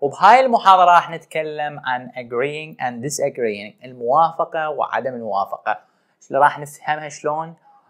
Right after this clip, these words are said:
آه، يعني نفهمها بشكل مضبوط وشلون تجينا بالامتحان الوزاري، هذا الأهم. فتعالوا وياي. أول شي راح نتكلم عن <clears throat> agreeing، شلون نوافق. طبعا الموافقة مثلا واحد أقول له،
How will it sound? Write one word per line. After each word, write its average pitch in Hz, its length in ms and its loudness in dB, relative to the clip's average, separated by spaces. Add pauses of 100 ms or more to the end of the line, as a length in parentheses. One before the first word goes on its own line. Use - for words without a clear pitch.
(100)
آه، 127 720 0
يعني 131 280 -2
نفهمها 143 400 -6
بشكل 143 340 -8
مضبوط 147 560 -4 (320)
وشلون 151 380 2
تجينا 165 380 -2
بالامتحان 165 580 -6
الوزاري، 165 800 -6
هذا 123 200 2
الأهم. 131 540 -2 (260)
فتعالوا 123 680 0
وياي. - 300 -6 (1080)
أول 233 360 6
شي 190 220 -4
راح - 360 0
نتكلم 156 720 -2
عن 127 440 2 (760)
<clears throat> - 760 -8
agreeing، 139 580 -2 (400)
شلون 175 440 -2
نوافق. 127 480 -2
طبعا 190 320 -2
الموافقة 127 680 0
مثلا 127 280 -4
واحد 127 300 0
أقول 117 240 -6
له، 107 100 -16